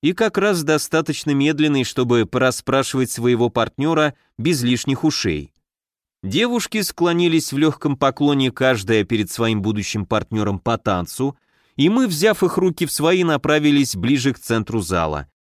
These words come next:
Лена тоже не оставалась долго одна, к ней подошел какой-то парень и также увел на танцы. На миг во мне взыграли не самые светлые чувства,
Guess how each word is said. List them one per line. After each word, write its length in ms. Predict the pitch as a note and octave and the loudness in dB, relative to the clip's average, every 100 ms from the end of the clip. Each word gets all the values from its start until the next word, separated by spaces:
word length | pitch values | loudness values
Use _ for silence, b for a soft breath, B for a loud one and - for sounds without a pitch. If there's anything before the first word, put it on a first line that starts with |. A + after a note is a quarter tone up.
| _ | _
Лена 320 | G#2 C3+ E3 | 2 4 2
тоже 320 | D#3+ F3 D#3 E3 | 2 2 2 2
не 120 | D#3+ | 2
оставалась 680 | D3 - C#3+ C#3+ B2 A2+ F2 | 0 0 2 2 2 2 0
долго 400 | A2+ G2+ A2 A2 | 0 2 2 0
одна, 380 | G#2 F#2+ D#2+ - _ - | 0 -2 -2 -6 _ -8
к 80 | C#3 | 0
ней 180 | D#3 | 0
подошел 480 | C#3+ C#3 C#3 - C#3+ | 2 0 0 0 -2
какой-то 460 | C#3 B2+ C#3 B2+ B2+ | -2 0 0 0 -2
парень 400 | D3 D3+ C#3 B2+ | 0 2 2 0
и 60 | |
также 380 | A2+ C3 A2 G2+ | 0 0 0 0
увел 280 | A2+ F#2+ F2+ | 0 0 0
на 160 | G2 G#2+ | 0 0
танцы. 580 | C3 F#2+ D2+ - B1 - _ _ _ | 0 0 -2 -10 -12 -20 _ _ _
На 220 | G2+ A2+ | -4 0
миг 280 | C#3 E3+ E3+ | 2 2 2
во 140 | D3 D3+ | 2 4
мне 220 | D3+ D3 | 4 2
взыграли 500 | A2+ C#3 C#3 C#3+ C#3 | 0 0 2 2 2
не 180 | C3+ C3+ | 0 0
самые 380 | - C#3+ C#3 C3 | 0 0 0 -2
светлые 500 | - C#3 C#3 C#3+ C3 | 0 0 2 2 2
чувства, 600 | - G#3 - A2 F2+ | 0 -2 -4 -2 -2